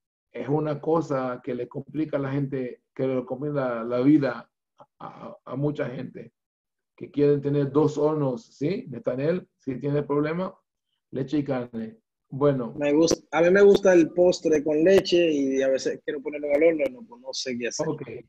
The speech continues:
Speaker 1: Bueno, entonces tal vez va a tener un, un resultado de esa, de esa clase de hoy que le hace la vida más fácil. Eh, la, eh,
Speaker 2: Perdón,
Speaker 1: pero
Speaker 2: antes que empiece, yo lo caliento, lo dejo caliente un buen tiempo.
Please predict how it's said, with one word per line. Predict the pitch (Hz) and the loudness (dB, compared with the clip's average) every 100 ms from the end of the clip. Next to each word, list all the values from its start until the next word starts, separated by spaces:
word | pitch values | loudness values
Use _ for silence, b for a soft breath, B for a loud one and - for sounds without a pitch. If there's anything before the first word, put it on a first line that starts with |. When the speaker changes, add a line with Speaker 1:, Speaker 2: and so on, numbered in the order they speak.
| _ _ _ | _ _ _
Speaker 1:
Bueno, | 127 160 214 180 151 | 0 2 4 2 0
entonces | 147 175 175 175 | 0 0 0 0
tal | 151 | 0
vez | 147 180 151 | 0 0 0
va | 147 175 | 0 -2
a | |
tener | 147 147 156 | -2 0 0
un, | 156 165 156 | 0 -4 -6
un | 160 151 | -8 -6
resultado | 151 - 131 151 147 135 | -6 -6 0 2 2 0
de | 131 | -2
esa, | 139 135 123 117 | -4 -4 -6 -6
de | 120 | -8
esa | 131 127 | -10 -10
clase | 139 139 135 | -4 -4 -2
de | 123 | -2
hoy | 131 170 185 147 _ | 2 2 0 -6 _
que | 127 | -12
le | 123 | -8
hace | 143 143 | -6 -4
la | 131 | -2
vida | 143 135 | -2 -2
más | 127 117 | -4 -6
fácil. | 117 117 - 143 _ _ _ _ _ _ _ | -10 -10 -16 -20 _ _ _ _ _ _ _
Eh, | 127 127 127 123 120 120 120 117 113 113 110 - _ _ _ _ _ _ - | -8 -4 -2 -2 -2 -2 -2 -4 -6 -8 -10 -14 _ _ _ _ _ _ -4
la, | 131 127 127 127 123 120 - _ _ _ | 0 2 0 0 -2 -4 -10 _ _ _
eh, | - | 0
Speaker 2:
Perdón, | 131 202 196 214 | 4 8 8 8
Speaker 1:
pero | 202 | 8
Speaker 2:
antes | 196 196 202 | 8 8 8
que | 196 | 8
empiece, | 170 160 160 139 135 - | 6 6 6 6 0 -2
yo | 143 160 | 0 4
lo | 190 | 4
caliento, | 190 180 160 160 131 120 101 _ _ - _ | 4 6 6 4 0 -4 -12 _ _ -20 _
lo | - 135 | -4 0
dejo | 143 165 | 2 2
caliente | 165 156 170 151 151 | 0 2 0 0 -4
un | |
buen | 147 143 | -4 -4
tiempo. | 131 131 113 110 | 0 0 0 -10